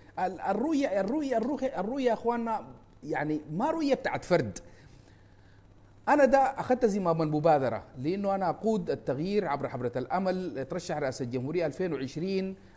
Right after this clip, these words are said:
آه، نقود التغيير كلنا مع بعض. لكن ما في يد واحدة بتصفق.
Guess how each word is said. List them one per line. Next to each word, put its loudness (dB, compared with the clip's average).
آه، 2
نقود 0
التغيير -2
كلنا 4
مع 0
بعض. 0
لكن 4
ما 2
في 0
يد 2
واحدة 4
بتصفق. 4